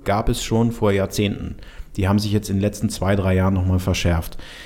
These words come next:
Was man auch machen kann, wenn man nicht so viel Geld hat, dann kann man natürlich, äh, uns auf Instagram oder Facebook ein Like geben oder ebenfalls die Sachen teilen. Man kann aber auch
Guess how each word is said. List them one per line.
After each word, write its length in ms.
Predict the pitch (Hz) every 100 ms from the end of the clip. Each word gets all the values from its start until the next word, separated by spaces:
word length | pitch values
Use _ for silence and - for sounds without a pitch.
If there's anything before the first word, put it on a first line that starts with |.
| -
Was 140 | 127
man 100 | 147
auch 180 | 123 175
machen 240 | 175 131 123
kann, 220 | 123 123
wenn 80 | 127
man 100 | 135
nicht 120 | 170
so 100 | 170
viel 160 | -
Geld 300 | 104 92 95
hat, 140 | 135 139
dann 140 | 123
kann 160 | 120 120
man 160 | 117
natürlich, 520 | 117 113 123 117 117 104
äh, 180 | 107
uns 320 | 104 - 110 95
auf 260 | 101 - -
Instagram 640 | 117 120 117 101 104 104
oder 180 | 104 95
Facebook 460 | 90 107 107 110 101
ein 140 | 101
Like 280 | 101 98 120
geben 280 | 123 120 113
oder 220 | 107 98
ebenfalls 560 | 71 113 117 - 104 104
die 80 | 104
Sachen 320 | 101 98 95
teilen. 360 | 107 110 120 120 - - -
Man 140 | 117 123
kann 160 | 147
aber 260 | 165 127 95
auch 340 | 110 170 -